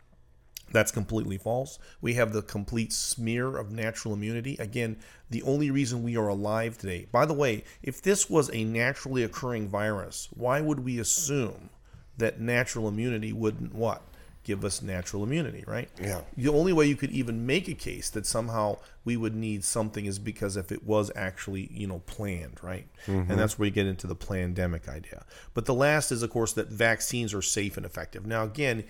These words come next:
Speaker 1: he's not an anti-vaxxer, but he at least knows that, yes, there are problems,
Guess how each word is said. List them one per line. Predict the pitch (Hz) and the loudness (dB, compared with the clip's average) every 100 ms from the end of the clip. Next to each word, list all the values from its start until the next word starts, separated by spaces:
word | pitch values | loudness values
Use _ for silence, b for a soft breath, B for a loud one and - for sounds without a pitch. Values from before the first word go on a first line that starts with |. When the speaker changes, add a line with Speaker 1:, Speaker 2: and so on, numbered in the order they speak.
| B | B
Speaker 1:
he's | - 156 | -6 -2
not | 135 127 139 | 2 4 4
an | 113 | 2
anti-vaxxer, | 101 95 101 98 98 98 - 101 - B B | 0 -2 -4 -2 -2 -2 -2 -4 -6 B B
but | 113 104 | -2 0
he | 143 135 | 2 2
at | - | 2
least | 120 127 - | -2 -2 -2
knows | 104 95 95 95 | 0 0 0 -2
that, | 107 | -4
yes, | 117 135 92 | 0 2 2
there | - 110 - | 0 0 4
are | 120 151 | 2 2
problems, | - 92 85 90 98 98 | 0 -4 -4 -6 -8 -10